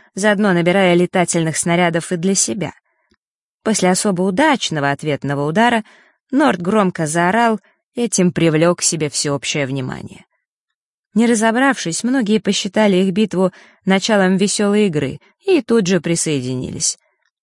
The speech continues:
Начался настоящий бой. Шишки летали, словно пушечные ядра. Не было ни правых, ни виноватых в этой игре. Серёга пытался навести порядок, но, получив ощутимый удар шишкой по лбу,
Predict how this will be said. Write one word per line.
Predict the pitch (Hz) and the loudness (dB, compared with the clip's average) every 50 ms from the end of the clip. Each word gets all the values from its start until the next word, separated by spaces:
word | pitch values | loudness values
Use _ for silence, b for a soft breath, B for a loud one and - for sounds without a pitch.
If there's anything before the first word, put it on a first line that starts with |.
| _ | _
Начался | - 151 156 156 - - 151 147 143 - - 156 165 185 202 | -2 0 0 0 0 0 -2 -2 0 -2 -2 0 0 0 0
настоящий | 208 190 - - - 156 156 170 190 190 - - - 180 | 0 -2 -4 -4 -4 -4 -2 0 -2 -2 -2 -4 -4 -4
бой. | 165 156 190 233 220 165 151 _ _ _ _ _ _ _ _ _ _ _ | -4 -2 -2 -2 -2 -2 -4 _ _ _ _ _ _ _ _ _ _ _
Шишки | _ - - - 233 269 285 262 - - - | _ -8 -4 0 2 2 2 2 0 0 0
летали, | 247 233 220 190 - 226 233 233 226 220 208 | 0 0 0 0 0 2 2 2 2 0 0
словно | 208 - - 208 202 190 190 190 180 | -2 -4 -4 -2 -2 0 0 0 0
пушечные | - - 214 208 - 190 170 - - 180 185 185 180 | 0 -2 -4 -2 -2 -4 -6 -6 -4 -2 0 0 0
ядра. | 170 160 175 165 139 131 - - - _ _ _ _ _ _ _ _ _ _ - | 0 0 0 -2 -2 -4 -6 -14 -18 _ _ _ _ _ _ _ _ _ _ -4
Не | 262 277 240 202 | -2 0 0 2
было | 170 170 160 156 | 2 2 2 2
ни | 160 175 196 | 2 0 0
правых, | 185 - - 254 254 247 226 214 202 196 - | -2 -2 -2 0 2 2 2 2 0 -4 -4
ни | 190 180 | -4 -2
виноватых | 180 175 170 170 180 196 226 226 208 - 185 180 | -2 0 0 0 0 0 0 0 0 -4 -6 -6
в | 185 180 | -4 -4
этой | 180 - - 185 180 180 | -4 -2 -2 -2 -2 0
игре. | 170 175 175 165 156 b b b b b b b _ _ _ _ _ _ _ _ _ _ | 0 0 0 0 -2 b b b b b b b _ _ _ _ _ _ _ _ _ _
Серёга | - - - 269 269 254 220 220 | -6 -2 0 2 2 2 2 0
пытался | 190 - 233 185 - 196 170 147 139 - - 151 | 0 0 -4 -2 0 0 0 0 -2 -4 -6 -6
навести | 143 139 139 139 - - 165 | -6 -6 -6 -8 -6 -8 -10
порядок, | - - 175 196 220 233 240 208 202 185 - b b b b b b b b - | -6 -4 -2 0 0 0 0 0 -2 -6 -8 b b b b b b b b -6
но, | 208 202 | -6 -4
получив | 165 202 214 220 226 - - 220 220 - - | 0 2 2 2 2 2 2 0 0 0 0
ощутимый | 185 185 - - 214 185 - - 196 180 160 151 151 151 156 | -2 -2 0 -2 -4 -4 -2 0 0 2 2 2 0 0 -2
удар | 156 156 170 151 143 | 0 0 0 0 -2
шишкой | 143 - - 165 147 - - - 156 147 | -4 -6 -8 -8 -8 -8 -8 -8 -8 -8
по | - - 233 247 247 | -6 -2 -2 0 0
лбу, | 240 202 208 208 185 | 2 2 0 0 -2